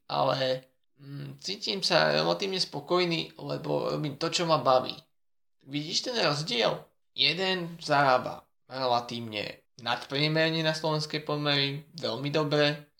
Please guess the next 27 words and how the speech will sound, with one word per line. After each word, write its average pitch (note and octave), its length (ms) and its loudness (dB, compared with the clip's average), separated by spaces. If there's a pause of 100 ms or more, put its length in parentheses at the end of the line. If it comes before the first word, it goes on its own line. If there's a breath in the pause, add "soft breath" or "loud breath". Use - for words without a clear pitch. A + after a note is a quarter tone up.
(100)
no - 340 -4 (500)
aj F#3 240 -6
tak G3+ 280 4
sa D#3+ 240 0
nevníma D#3+ 720 2
ako D3 200 -6
úspešný. D3+ 640 -2 (380)
Naopak C#3+ 440 2
druhý G3 680 0 (200)
zarába C#3 600 4
o D3+ 80 0
dosť E3+ 240 0
menej, A3 640 2 (200)
dokonca F3+ 440 4
mi E3+ 80 2
povedal, F3+ 760 10
<laughs> - 80 -10
čo - 180 6
je D3+ 100 6
srandovné, D3 920 4 (420 loud breath)
že C#3+ 400 0
on E3 160 -2
nemá F#3+ 280 4
kde F3 140 0
tie F3+ 160 0
peniaze F3 460 2
mínúť. D#3 580 -4